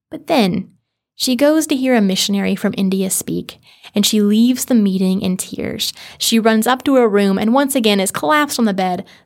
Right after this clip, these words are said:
sobbing uncontrollably. Miss Perry comes in to check on her, quite concerned, "What's going on?" And Lillian says that she has found the most amazing man that she cannot marry. And Miss Perry says, "What are you talking about?"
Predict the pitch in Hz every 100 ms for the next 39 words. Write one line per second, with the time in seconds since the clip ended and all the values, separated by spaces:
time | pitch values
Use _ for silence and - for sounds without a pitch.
0 | _ - - 269 254 240 208 202 196 180
1 | 185 185 196 208 208 - - _ _ _
2 | 220 226 269 269 262 254 233 233 220 208
3 | 339 381 226 208 196 - 370 330 320 208
4 | 208 254 320 - 220 196 196 202 233 -
5 | - - _ 220 220 - 233 254 262 240
6 | 233 233 220 233 220 214 - 226 220 -
7 | 226 208 - - 220 220 220 233 233 -
8 | 220 226 262 262 262 220 190 185 190 -
9 | _ _ - - 208 208 - 214 202 190
10 | - 196 196 196 190 226 214 202 202 214
11 | 208 - - - 233 - - 277 - -
12 | - -